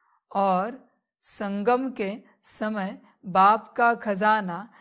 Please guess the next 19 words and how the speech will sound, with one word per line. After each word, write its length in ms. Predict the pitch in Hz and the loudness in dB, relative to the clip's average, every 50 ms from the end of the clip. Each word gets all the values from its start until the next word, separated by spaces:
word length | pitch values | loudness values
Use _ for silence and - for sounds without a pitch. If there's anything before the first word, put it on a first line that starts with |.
| _ _ - 202 | _ _ -12 -8
जन्म 420 | 190 185 202 214 220 226 226 233 | -4 -2 -2 -2 -2 -2 -4 -2
सिद्ध 380 | 220 - - 226 208 185 185 214 | -2 -2 -2 -4 -6 -6 -4 -2
अधिकार 720 | 214 208 196 190 196 190 196 196 175 180 185 185 185 180 | 0 0 0 -2 -6 -6 -4 -6 -4 -2 -2 -4 -4 -6
है।" 320 | 170 139 139 143 131 _ _ _ _ _ _ _ _ _ _ _ _ _ _ _ _ _ - | -8 -12 -14 -20 -20 _ _ _ _ _ _ _ _ _ _ _ _ _ _ _ _ _ -12
देखिए, 260 | 190 190 190 214 208 | -12 -10 -6 -6 -4
बाबा 260 | 190 185 180 180 202 | -2 -2 -2 -2 -4
कहते 300 | 202 196 220 214 196 220 | -6 -6 -8 -10 -8 -8
हैं, 80 | 220 208 | -8 -8
स्लोगन 460 | - - 208 190 190 185 208 208 202 | -8 -8 -8 -8 -6 -6 -6 -8 -8
क्या 240 | 196 - 196 196 196 | -10 -8 -8 -8 -8
है, 300 | 190 175 190 214 240 _ _ _ _ _ _ _ _ _ _ - | -8 -10 -12 -14 -16 _ _ _ _ _ _ _ _ _ _ -16
भूलना 460 | 175 190 208 226 247 254 262 269 269 | -8 -4 -2 -2 -2 0 2 2 2
नहीं 280 | 269 262 247 233 233 226 | 2 0 -4 -4 -6 -6
कभी 360 | - 190 160 156 160 156 151 | -6 -8 -8 -8 -8 -10 -8
से, 300 | 156 - - - 160 _ _ _ _ _ _ _ _ _ _ _ _ | -8 -10 -12 -14 -20 _ _ _ _ _ _ _ _ _ _ _ _
कि 120 | - 202 190 | -10 -8 -6
"स्वर्ग 580 | 185 - - 208 208 214 226 233 240 247 240 | -4 -4 0 2 2 2 2 2 2 0 0
का 180 | - 254 240 240 | 2 0 0 0
स्वराज्य 840 | 233 - - 214 208 208 208 220 226 220 202 214 220 214 202 226 | 0 -4 -2 -2 0 2 2 2 2 0 -4 -6 -6 -6 -6 -8